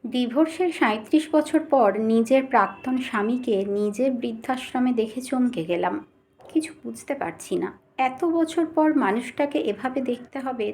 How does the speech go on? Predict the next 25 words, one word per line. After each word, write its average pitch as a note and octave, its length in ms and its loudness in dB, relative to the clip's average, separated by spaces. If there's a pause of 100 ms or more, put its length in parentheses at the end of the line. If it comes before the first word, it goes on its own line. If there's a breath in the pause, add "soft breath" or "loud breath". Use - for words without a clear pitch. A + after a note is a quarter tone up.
তা B3+ 180 -2
একদম A#3 360 -4
অকল্পনীয় F#3 760 0
ছিল। F#3+ 280 -4 (1120 soft breath)
লোকটা D4 400 2
একপাশে C4+ 760 2
গুটিসুটি D#4 600 2
মেরে C#4+ 260 4
বসে F#3+ 360 -2
আছে, E3+ 300 -4 (500)
দেখতে D#4 340 -2
বড্ড F#3 320 0
অসহায় G#3 580 0
লাগছে। F3 460 -4 (600)
নিজের A3+ 520 -4
মধ্যে C4+ 480 -2 (160)
সংকোচ B3 520 -4
বোধ F#3 240 -8
করছি, F#3 420 -6 (560 loud breath)
তার B3 180 2
সামনে C4+ 460 4
যাব A3+ 520 2
কি B3+ 160 -2
যাব F3 300 0
না। F3+ 180 2